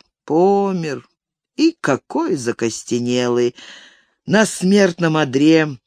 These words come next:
не вразумился. Как жил афистом, так, царство ему небесное, и прикончился. Упорный человек. Теперь уж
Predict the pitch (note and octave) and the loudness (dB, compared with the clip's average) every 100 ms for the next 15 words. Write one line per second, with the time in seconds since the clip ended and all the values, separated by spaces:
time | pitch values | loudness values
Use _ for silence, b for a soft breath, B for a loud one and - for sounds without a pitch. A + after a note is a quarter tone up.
0 | _ A#2 C#3 B2+ B2 A2+ A#2 A2+ A2 A2 | _ -4 -2 0 -2 -2 -4 -2 -4 -4
1 | - G2+ - B3 D3+ A2 D3 A#3+ G3 - | -6 -8 -4 -6 -4 -4 -2 -2 -4 -4
2 | G3+ - F#3 G#3 G3+ - - D#3 D3+ - | -6 -4 -4 -4 -6 -10 -8 -8 -8 -10
3 | B3 - G#2 - - G#2+ A2+ A#2 G#2+ B2 | -12 -6 -6 -6 -6 -6 -4 -4 -2 -2
4 | - A2+ A#2 - b b - C#3 A#2+ B2 | -4 -8 -8 -10 b b -8 -6 -2 -4
5 | - A2+ A2+ A2 A2+ G2 F3+ A#3+ - F#3 | -2 -4 -4 -6 -10 -4 -2 -2 -4 -6
6 | - A#2 A#2+ A#2 - A#2+ A#2+ A#2 A#2 A2 | -6 -6 -6 -6 -6 -4 -2 0 -2 -4
7 | B B B C#4+ B3+ C4+ B3 G3+ | B B B 0 2 2 2 0